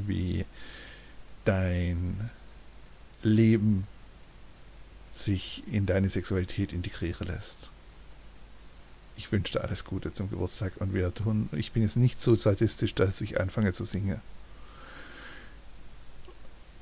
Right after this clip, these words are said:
Und ich wünsche allen, natürlich Wiebke, ganz besonders zu ihrem Ehrentag, aber auch allen anderen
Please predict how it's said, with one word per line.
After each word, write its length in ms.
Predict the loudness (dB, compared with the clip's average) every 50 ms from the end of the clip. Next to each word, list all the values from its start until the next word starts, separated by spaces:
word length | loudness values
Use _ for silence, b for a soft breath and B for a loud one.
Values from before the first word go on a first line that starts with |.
| -16 -16 -14 -16 -16 -8 -6
Und 140 | -4 -2 -2
ich 140 | -2 2 4
wünsche 260 | 6 6 6 6 6 10
allen, 420 | 10 12 12 12 12 12 10 8 4 2 -4 -8 -4 -2
natürlich 360 | 0 2 4 4 4 4 6 6
Wiebke, 420 | 6 6 6 4 4 4 4 4 2 -4 -4 0
ganz 220 | 2 2 4 4
besonders 480 | 2 4 8 8 10 10 8 8 4 2
zu 100 | 0 4
ihrem 240 | 6 6 6 6
Ehrentag, 600 | 8 8 8 8 6 6 6 6 6 6 6 4 2
aber 220 | 2 4 4 4
auch 240 | 4 2 2 4 6
allen 260 | 8 8 10 8 8
anderen 500 | 6 8 8 8 8 8 8 8 6 6